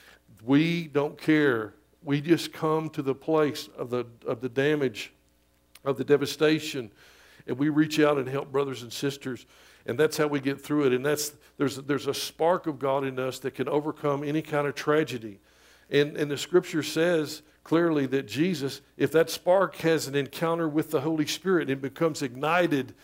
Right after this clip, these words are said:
it becomes a flame from within. In Matthew, uh, three, verse eleven, John the Baptist was talking about Jesus' ministry that was starting to unfold, and he said, "I indeed baptize you with water unto repentance,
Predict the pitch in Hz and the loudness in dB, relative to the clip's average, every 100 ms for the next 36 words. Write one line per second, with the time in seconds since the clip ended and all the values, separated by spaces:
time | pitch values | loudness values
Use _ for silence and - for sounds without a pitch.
0 | - - 147 156 160 160 151 131 - - | -18 -2 2 2 4 2 2 -2 -10 -20
1 | - 143 127 - 165 180 165 147 151 147 | -2 0 0 2 4 6 4 2 0 2
2 | 143 160 175 147 139 151 151 - 151 143 | 4 4 4 2 2 0 0 0 2 2
3 | - - - - - 143 139 - - 165 | -2 -20 -20 -20 -6 -2 0 -2 0 4
4 | 175 147 151 143 147 151 175 160 135 156 | 4 4 0 0 4 6 6 4 0 0
5 | 156 147 156 180 156 139 - - - 139 | 0 4 6 6 4 -2 -4 -10 -10 -8
6 | 135 160 - 147 143 143 139 120 165 127 | 0 2 2 0 2 2 2 2 0 0
7 | 135 139 123 135 170 175 165 - 143 131 | -6 -4 -4 2 2 2 0 -4 -4 -4
8 | - - - - 127 151 147 - - 156 | -10 -20 -20 -18 -2 0 0 -2 2 4
9 | 147 139 143 139 160 147 - 170 175 147 | 4 0 -2 0 0 -2 2 4 4 4
10 | 143 147 147 156 143 147 175 156 151 147 | 2 0 2 2 4 2 2 4 2 4
11 | 147 147 147 156 151 131 143 135 127 147 | 4 4 4 2 2 0 -2 -4 0 2
12 | 170 147 143 135 135 135 180 175 139 - | 4 4 0 0 0 2 2 2 0 -10